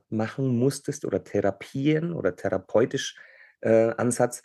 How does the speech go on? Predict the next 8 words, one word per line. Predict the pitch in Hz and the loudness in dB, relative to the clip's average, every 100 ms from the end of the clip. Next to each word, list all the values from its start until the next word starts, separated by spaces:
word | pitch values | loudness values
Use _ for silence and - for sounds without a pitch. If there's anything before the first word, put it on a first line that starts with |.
| - - - | -20 -20 2
war | 107 117 | 4 4
wahrscheinlich | 117 117 117 110 | 2 2 2 0
weniger | 110 120 120 113 | 2 2 4 4
der | 107 | 4
mechanische, | 101 98 - 101 110 127 - 139 135 131 | 2 -2 -6 -6 0 0 2 2 2 0
äh, | - 123 | -2 -2
Defekt, | - 123 135 - - | -2 -4 -6 -10 -12
sondern | - 113 113 113 110 113 | -4 0 2 2 2 -4